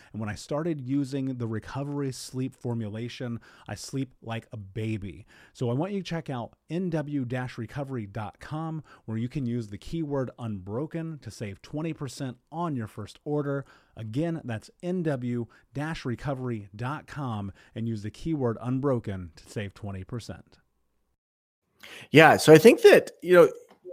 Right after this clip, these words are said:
Speaker 2: there are going to be industries that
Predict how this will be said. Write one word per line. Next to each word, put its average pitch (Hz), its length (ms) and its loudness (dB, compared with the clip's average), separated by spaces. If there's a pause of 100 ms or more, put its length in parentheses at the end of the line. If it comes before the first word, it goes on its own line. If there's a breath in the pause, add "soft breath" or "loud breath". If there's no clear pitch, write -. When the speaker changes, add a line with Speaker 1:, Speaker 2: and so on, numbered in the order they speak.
(260)
Speaker 2:
there 180 280 10
are 165 200 12
going 208 280 8
to 180 60 -2
be 175 140 0
industries 156 640 4
that 135 220 8